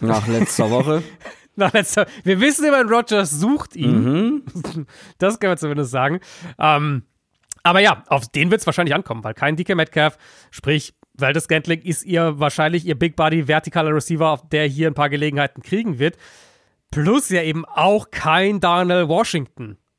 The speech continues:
Speaker 2: Der hat sich
Speaker 1: Ja.
Speaker 2: gegen die Browns den Arm gebrochen, wird dieses Jahr nicht mehr spielen natürlich. Ich meine, Metcalf, es ist, es sind die Big Plays zum einen, es sind aber auch diese, was sie mit ihm ja gerne machen, die ziehen ihn ja häufiger nach innen, geben ihm auch diese kürzeren Targets, gerade diese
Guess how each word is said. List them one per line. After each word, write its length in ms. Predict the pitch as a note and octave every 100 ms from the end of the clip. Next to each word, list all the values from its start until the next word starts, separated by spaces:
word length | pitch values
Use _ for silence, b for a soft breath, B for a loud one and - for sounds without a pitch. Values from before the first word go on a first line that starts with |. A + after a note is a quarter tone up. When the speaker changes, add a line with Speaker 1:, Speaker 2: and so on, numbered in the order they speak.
| _ _ _ -
Speaker 2:
Der 160 | C#3+ D#3+
hat 80 | -
sich 100 | F#3
Speaker 1:
Ja. 80 |
Speaker 2:
gegen 200 | F3 D3+
die 80 | C#3
Browns 300 | C#3+ F3+ G3
den 80 | D#3+
Arm 180 | E3+ F#3
gebrochen, 480 | D#3 E3+ F3+ E3+ D#3
wird 140 | D#3
dieses 140 | D3+
Jahr 100 | D#3
nicht 160 | D3 D#3+
mehr 80 | D3+
spielen 240 | - D3
natürlich. 400 | C#3+ D3 D3+ - B B B B B B B _ B B - _ _ -
Ich 100 | E3
meine, 220 | E3+ F3+
Metcalf, 440 | E3+ - A#3 - -
es 340 | D#3+ - E3+
ist, 140 | F3+ G3
es 200 | - D#3
sind 120 | F#3+
die 60 | E3
Big 220 | G3+ -
Plays 240 | A3 A3+ -
zum 120 | D#3
einen, 100 | G3
es 60 | F#3+
sind 140 | A3+
aber 140 | G#3 D#3+
auch 120 | D#3+
diese, 300 | E3 D#3 D3
was 100 | C#3+
sie 80 | D3
mit 140 | C#3+
ihm 80 | D#3+
ja 100 | C#3
gerne 320 | A2+ D3 E3
machen, 360 | C#3+ - D3 C3+ b b b _ _ -
die 100 | A#2
ziehen 220 | F3+ F3+
ihn 100 | D#3+
ja 80 | D#3
häufiger 260 | D3 D#3
nach 120 | D3 C#3
innen, 320 | D3+ D3 C3+
geben 220 | D3+ C#3+
ihm 80 | D#3+
auch 100 | C#3
diese 180 | D3 C3+
kürzeren 380 | - E3 C#3+ C3+
Targets, 360 | C#3 C#3+ C#3
gerade 340 | - C3 E3+ D#3
diese 380 | D3 C3+ D3